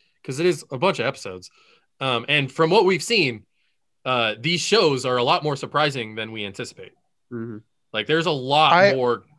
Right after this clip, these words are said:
Speaker 1: Go ahead.
Speaker 3: I honestly, when WandaVision came, uh, when WandaVision was announced, I honestly thought it was going to be a completely throwaway show. I thought there was gonna be nothing of major importance to it. I
Speaker 2: Mm-hmm.
Speaker 3: thought it was going to be,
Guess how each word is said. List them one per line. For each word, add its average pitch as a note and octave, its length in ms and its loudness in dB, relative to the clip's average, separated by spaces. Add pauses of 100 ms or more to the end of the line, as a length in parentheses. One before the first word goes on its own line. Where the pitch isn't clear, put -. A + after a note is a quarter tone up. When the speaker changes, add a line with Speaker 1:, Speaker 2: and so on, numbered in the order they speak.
(1000)
Speaker 1:
Go A#2+ 80 -2
ahead. G#2+ 180 -4
Speaker 3:
I G3+ 180 6
honestly, E3 640 4
when C3+ 240 -6
WandaVision C#3 680 2
came, C3+ 300 -2
uh, B2+ 240 -2
when C#3 180 -4
WandaVision F3+ 680 4
was B2+ 460 0
announced, C3 680 -2 (420)
I D3+ 200 4
honestly E3 580 2
thought C3 260 2
it B2+ 100 -4
was C#3 140 -4
going C3 280 -4
to C3 60 -4
be C3 160 -4
a A#2+ 60 -2
completely C#3 560 -8
throwaway B2+ 480 -6
show. B2+ 340 -8 (680)
I D3 120 4
thought D3 240 4
there D3 100 0
was C3 120 -2
gonna C3+ 180 -2
be C3 100 -6
nothing C3+ 580 0
of B2 200 -6
major B2+ 520 -6
importance B2+ 600 -10
to B2 180 -10
it. B2 180 -8
I C#3+ 40 -8
Speaker 2:
Mm-hmm. C3+ 100 -12
Speaker 3:
thought C3 160 0
it B2 60 -4
was C3 140 -14
going C3+ 260 -8
to B2+ 40 -12
be, B2+ 200 -10